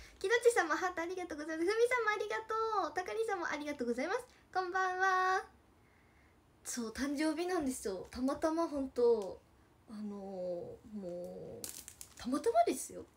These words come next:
<laughs> 本当に、たまたま、私のお誕生日が、その、さっき言ってた目標の準決勝の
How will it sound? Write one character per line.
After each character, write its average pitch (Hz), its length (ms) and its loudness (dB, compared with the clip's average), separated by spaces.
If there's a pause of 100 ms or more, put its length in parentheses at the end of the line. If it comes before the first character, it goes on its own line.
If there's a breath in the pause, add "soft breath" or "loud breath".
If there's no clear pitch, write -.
<laughs> - 160 -14 (680 loud breath)
本 466 160 0 (460)
当 339 60 0
に、 233 120 -2 (380 loud breath)
た - 80 -6
ま 285 160 -2
た 285 140 -4
ま、 277 440 -4 (540 soft breath)
私 247 460 -4
の 247 100 2
お 226 100 4
誕 240 300 -4
生 233 180 2
日 233 100 -6
が、 349 320 2
そ - 160 -10
の、 196 340 -8
さ - 120 -8
っ 262 60 -4
き 208 140 -12
言 214 40 -6
っ 208 60 -8
て - 120 -14
た 208 280 -8
目 226 260 -6
標 214 320 -4 (400)
の 370 240 -2 (260 loud breath)
準 254 200 0
決 254 320 -4
勝 226 160 -4
の 370 260 -2